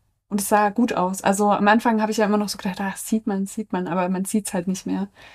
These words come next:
Klar ist es geil, weil es super viel Zeit spart. Es spart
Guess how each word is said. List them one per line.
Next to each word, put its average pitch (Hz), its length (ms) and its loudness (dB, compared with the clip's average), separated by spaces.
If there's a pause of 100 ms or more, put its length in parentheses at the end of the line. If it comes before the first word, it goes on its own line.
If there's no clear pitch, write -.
(140)
Klar 247 300 6
ist - 120 -6
es 196 140 -8
geil, 202 400 2
weil 196 120 2
es - 300 -8
super 262 340 4
viel 220 160 -4
Zeit 185 260 -6
spart. 214 500 -4
Es - 260 -6 (280)
spart 190 380 0